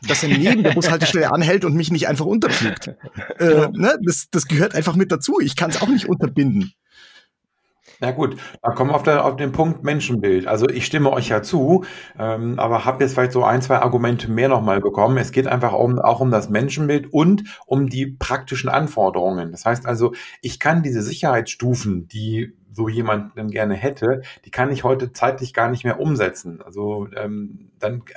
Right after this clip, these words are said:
Speaker 3: bin ich irgendwann raus aus der Nummer, weil ich eben nicht schnell genug liefere. Okay,
Speaker 2: Naja,
Speaker 3: Haken dran.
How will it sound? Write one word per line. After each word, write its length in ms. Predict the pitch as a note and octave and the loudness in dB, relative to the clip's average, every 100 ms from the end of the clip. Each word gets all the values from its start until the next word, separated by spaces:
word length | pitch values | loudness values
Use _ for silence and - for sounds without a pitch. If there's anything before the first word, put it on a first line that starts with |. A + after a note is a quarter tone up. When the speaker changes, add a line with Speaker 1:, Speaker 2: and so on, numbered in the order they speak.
| - G2+ | -16 -8
Speaker 3:
bin 160 | - C#3 | -4 -4
ich 200 | C3+ C3+ | -4 -6
irgendwann 280 | C#3+ C3 B2 | -4 0 2
raus 260 | G#2 C#3 | 2 2
aus 160 | C3 A#2+ | 0 -4
der 120 | G#2 | -2
Nummer, 400 | G2+ G#2 G#2+ C3 C3 - - | 0 0 0 0 -4 -14 -4
weil 180 | G#2 | 0
ich 160 | A#2 - | 0 0
eben 180 | C3 C3 | 0 2
nicht 160 | C3+ B2+ | 0 -2
schnell 220 | G#2 G#2+ | -2 0
genug 300 | B2 B2 - | 0 0 -4
liefere. 400 | A2+ A2 - - - _ _ | -12 -14 -16 -18 -20 _ _
Okay, 280 | A2 - F#2+ | -8 -6 -4
Speaker 2:
Naja, 260 | C#3+ E3 C#3 - | -2 -2 -4 -6
Speaker 3:
Haken 300 | - B2 A#2 | -4 -2 -2
dran. 120 | - | -6